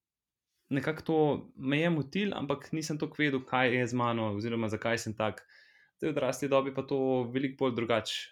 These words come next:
dojemam, tako da, eh, bi rekel, da sem videl to kot en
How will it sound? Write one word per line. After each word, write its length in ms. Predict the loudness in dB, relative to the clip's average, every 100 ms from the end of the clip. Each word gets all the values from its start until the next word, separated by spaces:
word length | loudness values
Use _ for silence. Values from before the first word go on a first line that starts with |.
| _
dojemam, 760 | -20 -20 -6 0 2 4 2 0
tako 220 | -4 -6 -2
da, 300 | 2 2 0 _ _ _ _ _ _ _ _ _ _ -4
eh, 280 | -2 0 -2
bi 100 | -2
rekel, 300 | -2 -4 -2
da 240 | 0 -2 -6 -20 -20 -20 _ _ _ _ _ _ _ _ _ -8
sem 200 | 0 0
videl 200 | 0 2
to 360 | 4 4 2 _ -20 -6
kot 180 | 0
en 380 | 2 2 0 -6